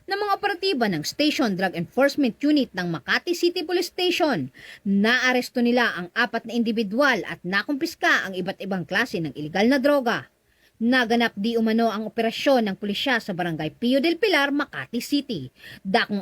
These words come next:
alas otso kwarenta dos ng gabi na nagresulta sa pagkakaaresto kay alias Liit, twenty-nueve anyos, alias Mata, twenty anyos, alias Richmond, cuarenta y nueve anyos, at alias Ado, diecisiete anyos, na isang child with conflict with the law.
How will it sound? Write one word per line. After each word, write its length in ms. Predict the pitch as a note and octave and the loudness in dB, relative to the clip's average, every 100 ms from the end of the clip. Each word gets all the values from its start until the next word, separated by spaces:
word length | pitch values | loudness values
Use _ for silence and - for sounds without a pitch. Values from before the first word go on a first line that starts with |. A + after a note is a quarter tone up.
| E3+ | -2
alas 240 | F3 - | -2 0
otso 240 | A3+ A3+ | -4 -2
kwarenta 400 | D4+ D#4 F4 A4 | -2 0 0 0
dos 240 | E4 F4 - | 0 0 0
ng 80 | F4 | 0
gabi 400 | E4+ B3+ C4 C4+ - - - | 2 2 0 -4 -18 -20 -6
na 160 | F#4 | 0
nagresulta 560 | G4 G#4+ A4 G#4+ - G3+ | 2 2 4 2 2 -4
sa 80 | F#3 | -4
pagkakaaresto 880 | - C3+ G3 A3 C#4 D#4+ D#4+ - - | -12 -6 -4 -2 0 0 0 -2 -4
kay 160 | B2+ | -4
alias 240 | E3 G3 - | -4 -4 -6
Liit, 320 | B3 G3 - _ _ _ | -2 -2 -2 _ _ _
twenty-nueve 640 | F#3 F#3 - F3+ F#3+ G#3 - | -4 -4 -2 0 0 2 2
anyos, 560 | D4+ E4 D4 F3 - - _ | 4 2 2 -2 -8 -14 _
alias 320 | F3+ F3+ G3+ - | -6 -4 -4 -2
Mata, 480 | C4+ E4+ C#4+ D3+ - _ _ | -2 2 0 0 -6 _ _
twenty 400 | D#3+ F#3+ F#3 C4+ | -6 -4 -2 -2
anyos, 720 | C4+ D#4+ E4 D4+ F3 - - _ | 2 2 4 2 -2 -8 -16 _
alias 400 | F#3 G3 A#3 - | -4 0 0 0
Richmond, 560 | C4 C4 C#4 D4+ G3 - _ - | -2 -2 0 0 0 -4 _ -8
cuarenta 240 | G3+ G3 G3+ | -4 -4 -2
y 80 | |
nueve 320 | F#3+ G3 A#3+ F4+ | 0 2 2 2
anyos, 480 | F4 E4 D4 C#4+ - _ - | 2 4 4 2 -2 _ -6
at 160 | C#4 - | -6 -2
alias 320 | D#4 E4 E4 | 2 2 0
Ado, 480 | - D#4 C4+ G3 C3 _ | 0 0 2 2 0 _
diecisiete 560 | F3 F#3 - C4+ C#4 - | -10 -8 -2 -2 0 -2
anyos, 400 | G4 E4+ D4+ D4+ - - - | 2 4 4 2 -4 -20 -4
na 80 | E4 | -2
isang 240 | F4 E4 | 2 0
child 400 | D#4 B3+ F#3 E3 | 0 -2 -2 -2
with 160 | F3 - | -4 -2
conflict 400 | G#3 G3+ C#4 - | -4 -2 -6 -4
with 160 | C4+ | 0
the 80 | C#4 | 4
law. 320 | C#4 G3+ A#2+ | 4 2 -2